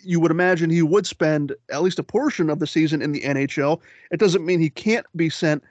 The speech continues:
to the A H L Penguins. He would have to go through waivers. But if that's the case, Robbie, then why wouldn't the Penguins have signed him to a two-way deal to make the transaction, the recall process easier on their end? So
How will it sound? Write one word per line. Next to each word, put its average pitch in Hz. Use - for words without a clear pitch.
to 160
the 147
A 202
H 151
L 143
Penguins. 151
He 180
would 160
have 175
to 175
go 165
through 160
waivers. 196
But 185
if 190
that's 269
the 175
case, 208
Robbie, 226
then 156
why 196
wouldn't 185
the 170
Penguins 170
have 139
signed 170
him 139
to 127
a 131
two-way 131
deal 135
to 160
make 151
the 139
transaction, 160
the 143
recall 165
process 143
easier 156
on 135
their 151
end? 110
So 156